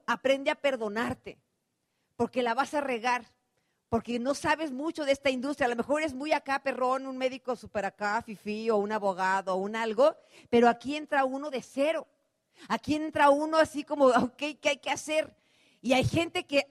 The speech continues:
es capaz de hablar con los empleados y tiene mucha gente a su mando, pero cuando lo paras en una tarima a hablar, le tiembla hasta el acta de nacimiento. O sea,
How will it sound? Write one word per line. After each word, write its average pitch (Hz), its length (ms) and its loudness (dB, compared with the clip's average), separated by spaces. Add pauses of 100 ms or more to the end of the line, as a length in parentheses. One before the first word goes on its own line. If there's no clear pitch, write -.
(240)
es 285 180 0
capaz 320 420 4
de 311 100 -2
hablar 277 380 0
con 294 180 -2
los 240 140 0
empleados 254 640 -2
y 247 80 -6
tiene 294 240 -8
mucha 294 220 -8
gente 285 220 -6
a 269 40 -2
su 240 120 -6
mando, 254 260 -4
pero 254 120 2
cuando 226 200 -2
lo 214 160 2
paras 285 260 0
en 277 80 -2
una 277 140 -2
tarima 247 340 -2
a 254 40 4
hablar, 240 400 0 (240)
le 208 160 -2
tiembla 269 420 0
hasta 226 240 -2
el 196 140 -4
acta 247 240 -4
de 226 60 -6
nacimiento. 175 560 -10
O 160 40 -12
sea, 202 320 -2